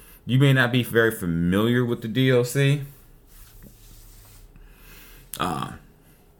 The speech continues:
you know, um, at this point, I think you could call him a West Coast pioneer,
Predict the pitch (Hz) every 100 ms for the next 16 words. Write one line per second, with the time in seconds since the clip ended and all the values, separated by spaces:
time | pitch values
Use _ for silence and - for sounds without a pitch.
0 | _ _ _ - - _ 92 92 85 82
1 | 82 82 80 80 80 78 67 113 - 58
2 | 67 110 - 120 107 110 101 101 127 107
3 | 98 92 87 85 78 98 101 - 107 101
4 | - - 98 87 90 98 101 101